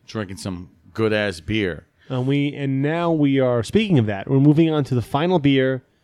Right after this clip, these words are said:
Speaker 2: final bracket, uh, extended show, our own B T B T round eight. We gave you our predictions for the World Cup, and we're going through our, our own personal beer brackets. And now, Pete, what can you tell us about this final beer of the evening?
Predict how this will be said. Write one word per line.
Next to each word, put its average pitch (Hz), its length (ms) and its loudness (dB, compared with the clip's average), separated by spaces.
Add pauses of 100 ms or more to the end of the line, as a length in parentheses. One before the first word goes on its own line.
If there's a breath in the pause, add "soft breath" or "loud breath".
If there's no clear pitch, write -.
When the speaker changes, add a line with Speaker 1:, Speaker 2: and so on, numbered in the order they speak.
(260)
Speaker 2:
final 147 480 0
bracket, 117 540 0 (560)
uh, 110 560 -4
extended 151 560 -2
show, 110 500 -2 (760)
our 120 220 0
own 143 180 4
B 143 180 2
T 156 160 -4
B 151 180 -2
T 151 200 -4
round 139 300 0
eight. 131 320 0
We 135 100 0
gave 127 220 0
you 156 80 2
our 151 40 0
predictions 147 500 -2
for 156 100 -6
the 151 100 -2
World 147 220 0
Cup, 139 320 -2
and 123 100 -6
we're 117 100 -2
going 123 280 0
through 139 380 2
our, 120 420 -2 (380 soft breath)
our 123 200 2
own 156 260 6
personal 135 420 0
beer 123 280 2
brackets. 120 680 -4 (400 soft breath)
And 120 180 0
now, 139 220 0
Pete, 160 280 -2
what 160 160 2
can 185 120 -2
you 180 80 2
tell 175 200 0
us 151 100 2
about 143 140 0
this 131 140 -6
final 143 360 -4
beer 143 240 4
of 123 100 2
the 117 80 0
evening? 117 340 0